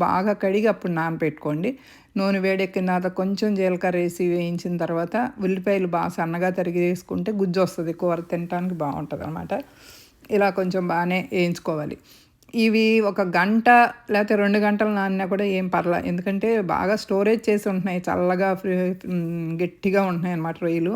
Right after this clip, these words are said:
అందుకని కొంచెం ఎక్కువసేపే నానబెట్టుకోండి. టమాటాని నేను ఇలా ప్యూరీ చేసి పేస్ట్ చేసేసాను. మీరు మామూలు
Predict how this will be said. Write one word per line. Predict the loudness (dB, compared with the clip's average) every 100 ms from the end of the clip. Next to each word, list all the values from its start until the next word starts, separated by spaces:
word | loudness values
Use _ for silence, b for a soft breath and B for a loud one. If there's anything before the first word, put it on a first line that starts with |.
| 0
అందుకని | -2 -2 -2 -2
కొంచెం | -2 -4 -4
ఎక్కువసేపే | -4 0 0 2 0 0 -2 -6 B B B -2
నానబెట్టుకోండి. | 2 2 0 -6 -8 -8 -8 -8 b b b -2
టమాటాని | 2 2 4 2 2 0
నేను | 0 -2
ఇలా | -2 -2
ప్యూరీ | 0 0 2 2
చేసి | 0 0 -2 0
పేస్ట్ | -2 -2 -4
చేసేసాను. | -4 -2 -4 -2 -4 -2 -4 B B B _ 2
మీరు | 4 6 4 4 2 0 -2 -4 -2
మామూలు | 2 4 4 6